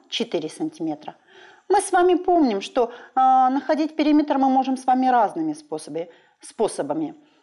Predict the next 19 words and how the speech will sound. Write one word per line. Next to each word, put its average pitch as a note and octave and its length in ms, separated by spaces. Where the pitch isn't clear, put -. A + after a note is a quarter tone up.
Мы B4 220
можем G3+ 240
сложить G3+ 540
все D4+ 200
четыре B3+ 520
стороны C4 920
фигуры. A#3 560
Мы G#4 140
с - 100
вами D#4 220
можем D4 340
сложить D4+ 420
две F#4+ 280
стороны F#3 440
фигуры D#3 560
и E3+ 60
умножить E3 500
на D3+ 120
два. D#3 420